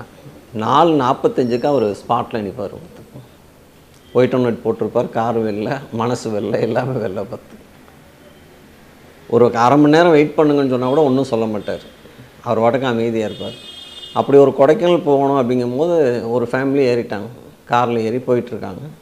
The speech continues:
ஒரு சின்ன உதாரணத்துக்காண்டி தான் கொடைக்கானல்னு சொல்றேன்.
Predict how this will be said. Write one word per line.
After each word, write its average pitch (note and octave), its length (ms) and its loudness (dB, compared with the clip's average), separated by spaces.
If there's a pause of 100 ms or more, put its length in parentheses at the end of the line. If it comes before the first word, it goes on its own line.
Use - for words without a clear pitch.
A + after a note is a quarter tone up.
(1200)
ஒரு A2 140 -12
சின்ன D3 200 4
உதாரணத்துக்காண்டி C3+ 640 2
தான் C3+ 220 -4
கொடைக்கானல்னு A#2+ 460 -2
சொல்றேன். - 480 -12